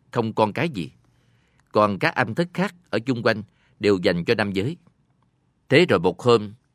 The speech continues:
vị vua kia nghe tin đồn là không có vua cai trị Ba La Nại, liền đi xem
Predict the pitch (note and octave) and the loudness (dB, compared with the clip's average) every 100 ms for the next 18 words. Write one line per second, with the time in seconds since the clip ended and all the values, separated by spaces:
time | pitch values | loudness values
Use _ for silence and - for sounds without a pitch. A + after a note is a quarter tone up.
0 | _ F#2 G#2 B2 B2 C3 B2+ A2+ C3+ C#3+ | _ -6 -2 0 0 0 0 0 -2 -4
1 | A#2 F2+ E2 C#2 - _ _ - F#2 F#2+ | 0 0 0 -4 -18 _ _ -2 2 2
2 | C3 B2 E3 C3+ C3 A2+ B2 - D#2 D2 | 2 -2 -2 0 0 0 -4 -4 -4 -2
3 | A2 G#2+ E2+ C#2 C2+ _ _ - F#2+ F#2+ | -2 -2 -4 -6 -14 _ _ -4 -2 0
4 | A#2+ - A#2+ | 0 -2 -4